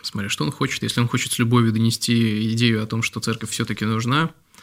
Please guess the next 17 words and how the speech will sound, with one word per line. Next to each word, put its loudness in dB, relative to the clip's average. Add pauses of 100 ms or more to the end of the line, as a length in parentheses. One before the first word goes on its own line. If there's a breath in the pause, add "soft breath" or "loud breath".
(640 soft breath)
то 2
лучше 2
сидеть, -2
никуда -2
не 2
выходить. -2 (200)
А, 0
потому 0
что 2 (1040 loud breath)
церковь — 4
это 0
любовь, 4
да, 2
это -2
процесс 2
любви 2 (840)
Бога 2